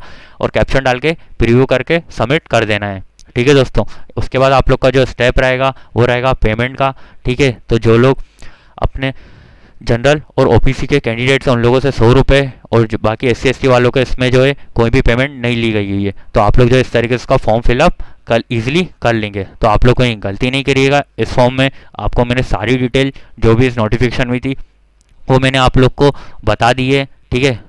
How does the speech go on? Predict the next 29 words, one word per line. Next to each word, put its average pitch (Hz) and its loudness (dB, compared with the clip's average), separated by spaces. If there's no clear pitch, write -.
तो 107 0
आप 104 2
लोग 123 4
जो 123 6
है 135 2
इस 113 -4
तरीके 120 0
से 120 -2
इसका 135 -2
form 113 -2
फिलअप 131 0
कीजिएगा। 104 -2
I 107 0
hope 123 2
आप 104 2
लोग 117 4
के 127 2
जो 123 4
सारे 107 -4
question 120 0
थे, 127 0
जो 117 4
भी 123 2
आपके 117 2
question 120 0
थे 127 0
इस 120 0
vacancy 120 0
से 123 0